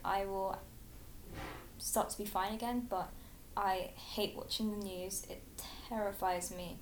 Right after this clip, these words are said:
It puts, you know, it's good that they warn people. I do appreciate that. <laughs> I'm not shaming. I feel like a YouTuber who's trying to explain themselves all the time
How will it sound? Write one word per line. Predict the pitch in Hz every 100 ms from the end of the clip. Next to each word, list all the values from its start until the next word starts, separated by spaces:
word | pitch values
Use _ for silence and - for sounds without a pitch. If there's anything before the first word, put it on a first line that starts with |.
| - - -
It | - - - - - -
puts, | 214 - - - - - - - - - - - - - - - - - - -
you | 220
know, | 208 -
it's | - - -
good | 233 233
that | 240 -
they | 214 196
warn | 190 190
people. | 208 214 208 214 208
I | 185 196
do | 180 175
appreciate | 175 208 196 - - -
that. | - - - - - - - - - - - -
<laughs> | 226 - 277
I'm | 202 214 214
not | 214 214 - - -
shaming. | - 220 196 190 208
I | 214 -
feel | 247 262
like | 247 226 -
a |
YouTuber | 220 - 226 214 - 214 196 180 196 208 - -
who's | 208 202 -
trying | - 220
to | 214 214 -
explain | - - - - 185 190 202 202
themselves | 185 - 180 - - - -
all | 202
the | 185
time | - 202 196